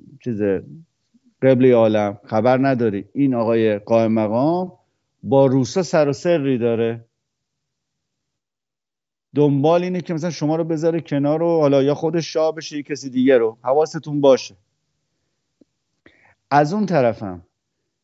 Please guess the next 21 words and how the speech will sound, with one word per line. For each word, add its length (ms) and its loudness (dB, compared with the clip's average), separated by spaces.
به 80 -2
ملایان، 800 2
نوکران 640 0
همیشگی 500 -2
استعمار 760 -2
بریتانیا 460 -2
در 180 2
ایران، 500 0
در 240 0
واقع 320 0
از 160 -4
اونا 120 -2
خواسته 380 -6
بودن 220 -4
که 100 -6
برید 460 0
بالای 440 4
منا-، 440 -2
منب-، 540 -2
منابر 440 0
مساجد 760 -4